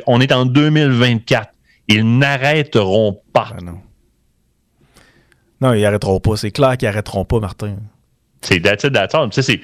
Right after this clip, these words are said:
Speaker 1: c'est, l'intimidation qu'on a toujours décriée sur le terrain est rendue à des niveaux d'une violence incroyable au niveau des, des mots qui sont utilisés pour pointer des jeunes.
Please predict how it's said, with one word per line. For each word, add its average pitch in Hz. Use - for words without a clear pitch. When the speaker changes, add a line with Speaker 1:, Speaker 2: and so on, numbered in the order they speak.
Speaker 1:
c'est, -
l'intimidation 131
qu'on 104
a 101
toujours 110
décriée 101
sur 113
le 92
terrain 92
est 92
rendue 101
à 120
des 101
niveaux 95
d'une 110
violence 110
incroyable 123
au 98
niveau 98
des, 92
des 95
mots 139
qui -
sont 107
utilisés 98
pour -
pointer 123
des 98
jeunes. 120